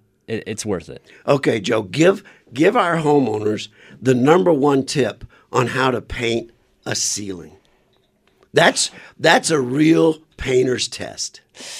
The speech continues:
Speaker 2: especially with lots of light coming across, natural light. What are the secrets on painting a ceiling?
Speaker 1: Well, I
Speaker 2: My
Speaker 1: would
Speaker 2: number one secret is hire a pro.
Speaker 1: Yes, I was gonna say,
Speaker 2: <laughs>
Speaker 1: uh, the best way is hire a pro and have them spray it.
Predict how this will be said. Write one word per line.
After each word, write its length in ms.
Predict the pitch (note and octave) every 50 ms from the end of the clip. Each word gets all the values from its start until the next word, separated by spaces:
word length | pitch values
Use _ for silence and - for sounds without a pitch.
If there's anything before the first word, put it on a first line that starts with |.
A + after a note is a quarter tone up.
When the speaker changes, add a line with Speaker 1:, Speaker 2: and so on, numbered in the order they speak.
| - - - - -
Speaker 2:
especially 560 | F3 - - - - G3+ G3+ F3+ - B3+ A#3+
with 180 | F3+ C3 G#2+
lots 420 | F2 G2+ A2+ A2+ B2+ D3 - - C3+
of 80 | B2
light 520 | G#2 G2 G2+ A#2 B2 - G2+ F#2 - _ -
coming 260 | - G#2+ F#2 F#2+ G#2
across, 260 | G2+ F#2+ - B2 A2+ A2
natural 500 | A#2 A#2+ B2 C#3 D3 - - D#3 C3 A2
light. 360 | G#2+ A2 F#2+ D2 C#2+ D2 - _ _ _ - -
What 180 | - F3+ A3+ C#4
are 80 | C#4
the 140 | A#3+ F3 C#3+
secrets 560 | - - - - E3+ D#3 - - D#3 B2 -
on 200 | G#2+ G2+ G2 F#2+
painting 600 | - - - B2+ C3+ C#3 C#3 C#3 D3 C#3 C#3 - _ _
a 120 | - A2 G#2
ceiling? 460 | - - - A#2 G2 D2+ - - -
Speaker 1:
Well, 760 | - B2 C3 C#3 C#3+ C#3 C#3 C#3 C#3+ C#3 C#3 C3+ A#2 G2+ - - - - - - -
I 140 | - B2+ B2+
Speaker 2:
My 120 | C#3 F3 B3
Speaker 1:
would 60 | C#4+
Speaker 2:
number 240 | A3 F#3 E3 D3+ C#3
one 220 | B2 A#2 B2 A#2+
secret 320 | - - C3+ C3+ - B2 A2+
is 100 | A2 G2+
hire 280 | A2+ B2+ C#3 A#2+ G#2
a 60 | G2 -
pro. 360 | - - A#2 F2 F#2+ F#2+ - _ _ _ -
Speaker 1:
Yes, 400 | C#3+ D3 D3 D3+ B2+ A2+ - -
I 80 | D3 C#3
was 100 | C3+ -
gonna 160 | E3 D#3 D3+
say, 260 | - - D#3+ C#3 B2+ - - - - B3
Speaker 2:
<laughs> 200 | B3+ - - -
Speaker 1:
uh, 260 | C#3 C#3 - - - -
the 200 | A#2+ C3 C3+ C3+
best 360 | B2 G#2+ D3+ D#3+ F#3+ - - -
way 240 | F#3 F3+ F3+ F#3
is 100 | F#3+ F3
hire 240 | D#3 E3 D#3+ D#3 D#3
a 40 | D3
pro 360 | D3+ - D#3+ D#3 D#3 D#3+ D#3+
and 100 | D#3 C#3
have 280 | B2+ D3 C#3+ C#3+ C3 A#2+
them 160 | B2+ A#2 G#2+
spray 500 | - - - - - C3+ C3+ B2 A#2 A2
it. 160 | G2+ F#2 -